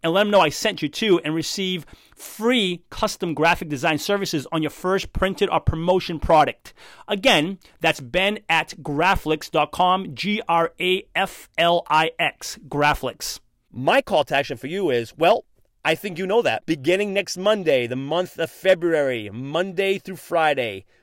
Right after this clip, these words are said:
waking up four A M every day, Monday through Friday. You can have your Saturday and your Sunday to wake up a little later, but Monday through Friday, you wake up and make a plan before that even starts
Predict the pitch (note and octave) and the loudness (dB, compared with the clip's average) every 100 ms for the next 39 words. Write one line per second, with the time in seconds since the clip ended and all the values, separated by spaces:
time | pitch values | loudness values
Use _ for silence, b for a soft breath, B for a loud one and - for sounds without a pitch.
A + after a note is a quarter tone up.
0 | _ B2 C3+ E3+ G3 A3 G#3 C#3+ - - | _ -10 0 0 2 0 2 0 -2 -10
1 | _ _ - - F3+ G3+ A#3 G#3+ D3 B2 | _ _ -20 -4 4 6 6 4 0 -2
2 | A#2+ C#3+ _ _ _ _ D#3 E3+ G3 E3 | -6 -12 _ _ _ _ -2 0 0 0
3 | D3+ A#2+ - _ _ - C#3+ F3 A#3 - | 0 0 -8 _ _ -12 0 2 2 -2
4 | B3 B3+ A#3+ B2 E2+ C3+ G3+ F#3+ G#3 G3 | 0 4 4 2 -4 -8 -4 0 0 0
5 | F#3+ - F3+ G3 G3 F#3+ F#3 - G#3+ G#3+ | -4 0 2 2 0 -2 -2 0 0 2
6 | D#3+ C#3 D3+ E3 D#3+ E3 F3 E3+ F#3 C3 | 2 0 -2 -2 -2 0 0 4 2 2
7 | F#2+ _ b b C3+ C3+ C#3+ D#3 G3 G#3+ | -6 _ b b -6 -4 -4 -2 -4 -6
8 | A3 - E3+ D#3 D#3 C#3 D3 F3 F3+ F3+ | -12 -4 0 0 0 -6 -8 -2 -2 2
9 | F#3 C#3 b b D#3+ E3 A#3 B3+ - - | 0 0 b b -4 -2 -2 -4 -10 -8
10 | A3+ A#3+ A#3 F#3+ - G3+ G3+ F3+ - E3+ | -6 -4 -4 -6 -6 -2 0 0 -2 -6
11 | - - F3+ C3 - | -6 0 0 0 -8